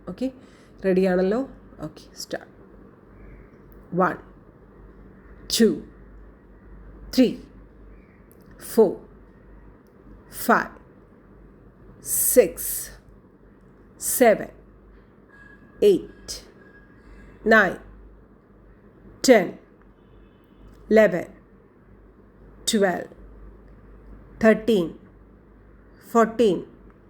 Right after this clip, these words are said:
fifteen, sixteen,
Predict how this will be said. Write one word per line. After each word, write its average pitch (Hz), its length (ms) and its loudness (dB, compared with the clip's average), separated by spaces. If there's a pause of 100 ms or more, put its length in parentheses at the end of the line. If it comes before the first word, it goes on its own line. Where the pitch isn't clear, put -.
(720)
fifteen, 226 500 0 (1300)
sixteen, 247 600 0